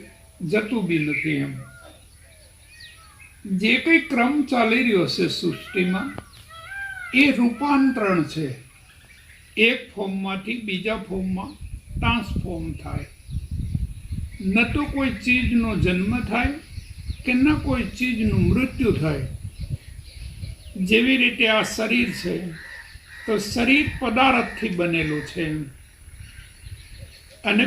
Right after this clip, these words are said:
પદાર્થ છે એ એક ફોર્મમાંથી બીજા ફોર્મમાં ટ્રાન્સફોર્મ થાય. મૃત્યુ ના થાય,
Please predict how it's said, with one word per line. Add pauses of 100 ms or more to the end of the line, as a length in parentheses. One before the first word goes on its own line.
(120)
પદાર્થ
છે (320)
એ (240)
એક
ફોર્મમાંથી
બીજા
ફોર્મમાં
ટ્રાન્સફોર્મ
થાય. (2000)
મૃત્યુ
ના
થાય,